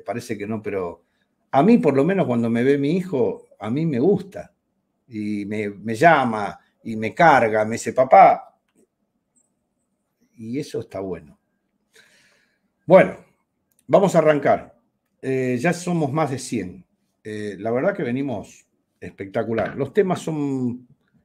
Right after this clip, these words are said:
creo yo que son buenos. Me voy a tomar medio mate. Eh, voy a saludar a los, a los pintados de verde.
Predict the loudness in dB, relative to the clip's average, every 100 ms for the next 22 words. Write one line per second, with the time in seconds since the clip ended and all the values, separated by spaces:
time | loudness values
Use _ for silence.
0 | _ 4 4 4 2 -4 -6 -4 2 2
1 | 0 -6 -12 _ _ -10 -8 -6 -6 -4
2 | -2 -2 -4 -8 -14 _ _ _ _ _
3 | _ _ _ _ _ _ _ _ _ _
4 | _ _ _ _ _ _ _ -20 -20 -20
5 | -20 _ _ _ _ _ _ -8 -4 -4
6 | -6 -14 -16 _ _ _ _ _ _ _
7 | _ _ _ _ -6 -4 -4 -8 -2 0
8 | 0 0 0 2 4 4 4 -2 -2 -2
9 | -4 -8 -20 _ _ -8 -8 -6 -6 0
10 | 2 2 2 2 0 -4